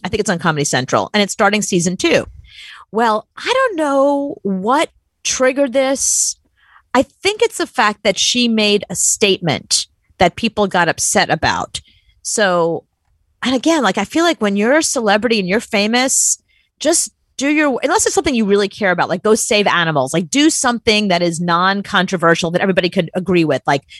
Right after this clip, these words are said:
feed children, save animals. She had said, here's her quote.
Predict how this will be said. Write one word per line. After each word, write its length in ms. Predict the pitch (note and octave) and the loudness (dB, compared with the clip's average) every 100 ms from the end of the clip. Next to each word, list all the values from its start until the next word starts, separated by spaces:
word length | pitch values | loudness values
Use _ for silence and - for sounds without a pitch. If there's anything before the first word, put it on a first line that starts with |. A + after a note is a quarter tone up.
| - | -16
feed 380 | - C#4+ D4 | 0 2 2
children, 580 | - C4+ A3+ G3+ G#3 G#3 - | 0 0 0 0 0 0 -4
save 380 | - - F#3+ F#3+ | -4 0 2 2
animals. 560 | E3 D3+ B2+ - - - - - - _ _ _ _ _ _ - | 0 0 -4 -6 -8 -10 -20 -20 -20 _ _ _ _ _ _ -6
She 600 | - D4+ D4+ D#4 D4+ - _ _ - | -2 0 2 2 0 -2 _ _ -4
had 220 | C4+ A3 | -2 -2
said, 920 | - - F#4 D#4+ A3 F#3 F#3 G#3 G3+ _ _ _ | 0 0 2 2 2 2 -2 -6 -14 _ _ _
here's 300 | G#3 C4 C#4+ | -4 -2 0
her 100 | B3+ | -2
quote. 480 | - - D#3+ A#2 | -2 2 2 2